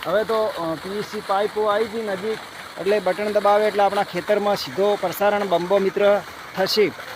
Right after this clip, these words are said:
અને થાય છે. એટલે એટલી બધી આપણે ફેસિલિટી, એટલી બધી ટેકનોલોજી મિત્રો વધેલી છે. એટલે હવે અગવડતા, અ,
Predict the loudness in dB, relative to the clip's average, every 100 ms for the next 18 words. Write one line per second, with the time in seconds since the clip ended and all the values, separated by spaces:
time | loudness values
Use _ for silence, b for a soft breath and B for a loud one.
0 | -14 -4 2 4 6 8 8 6 2 -6
1 | -10 -2 4 4 4 2 2 4 4 6
2 | 4 4 2 2 0 0 4 4 4 2
3 | 4 4 4 4 4 4 4 4 0 2
4 | 4 4 2 2 2 2 4 4 4 -2
5 | -14 -14 2 6 8 8 6 2 2 6
6 | 6 4 0